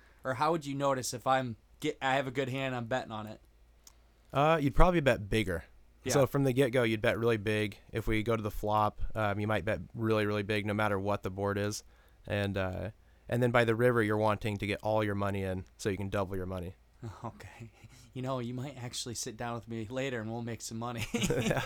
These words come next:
Speaker 2: there we go.
Speaker 1: So you were in the U S doing this, and you said that, what, you do that for two years? You played professional online poker, and then they took that away? Is that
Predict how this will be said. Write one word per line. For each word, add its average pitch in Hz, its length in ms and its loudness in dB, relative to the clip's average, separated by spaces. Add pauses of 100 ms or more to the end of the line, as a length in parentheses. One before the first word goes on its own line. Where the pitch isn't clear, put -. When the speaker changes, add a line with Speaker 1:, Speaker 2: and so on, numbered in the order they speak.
Speaker 2:
there 117 180 0
we 113 80 2
go. 98 160 -2 (240)
Speaker 1:
So 190 400 4 (460)
you 165 140 4
were 180 120 6
in 196 100 0
the 196 80 0
U 175 180 6
S 147 200 0
doing 135 260 -4
this, 117 360 -6
and 131 240 -4
you 160 120 0
said 143 460 0
that, 120 200 -4 (240)
what, 139 240 -6
you 120 80 -10
do 123 140 -8
that 120 160 -6
for - 80 -14
two - 160 -6
years? 147 320 -4
You - 60 -18
played 123 380 -6
professional 131 540 -2
online 135 380 -4
poker, 107 460 -8 (440)
and 135 160 -4
then 127 320 -2 (220)
they 127 160 -6
took 170 240 -2
that 143 140 -4
away? 131 480 -4 (180)
Is 131 120 -12
that 135 220 -4